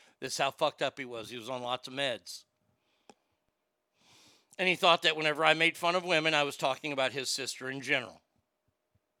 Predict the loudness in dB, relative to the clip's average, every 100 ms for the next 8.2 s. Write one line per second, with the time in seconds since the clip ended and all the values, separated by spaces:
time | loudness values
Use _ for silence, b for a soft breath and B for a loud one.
0 | _ _ _ _ -6 -4 -2 0 4 8
1 | 6 4 -2 0 4 4 4 2 2 2
2 | -4 -16 -16 -14 -14 -16 _ _ _ _
3 | _ _ _ _ _ _ _ _ _ _
4 | _ _ _ _ 2 4 6 2 2 0
5 | -2 -2 -4 0 0 0 0 0 4 4
6 | 4 2 -2 -2 2 6 6 6 6 6
7 | 2 0 2 0 -4 2 2 0 -4 -2
8 | -2